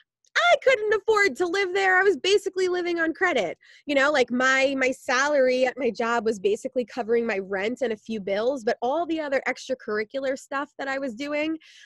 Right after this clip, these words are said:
I was throwing on credit cards, going to wine bars, getting tacos, you know, going to all these cool museums and, and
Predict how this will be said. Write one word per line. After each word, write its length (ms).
I 140
was 180
throwing 320
on 140
credit 320
cards, 420
going 300
to 80
wine 340
bars, 500
getting 320
tacos, 1000
you 100
know, 300
going 300
to 140
all 160
these 340
cool 240
museums 1000
and, 420
and 240